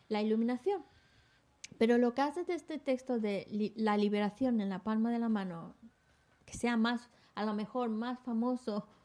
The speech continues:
o más renom-, más conocido que a lo mejor otros textos de Lamrim, es, em,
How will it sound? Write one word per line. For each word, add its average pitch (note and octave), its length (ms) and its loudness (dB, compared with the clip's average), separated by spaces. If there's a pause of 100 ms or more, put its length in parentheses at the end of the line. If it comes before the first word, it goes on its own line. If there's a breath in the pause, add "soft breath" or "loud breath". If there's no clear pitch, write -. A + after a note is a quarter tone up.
(120 soft breath)
o - 80 -6
más A#3+ 220 2
renom-, A3+ 840 -2
más B3 300 -2
conocido A#3+ 640 -2
que G#3+ 80 -6
a G3+ 40 -2
lo G3+ 100 -4
mejor G#3 300 -4
otros A#3 280 -4
textos A3 320 -2
de A#3 80 0
Lamrim, A#3 420 0 (540 loud breath)
es, D4 580 0
em, C4+ 240 -2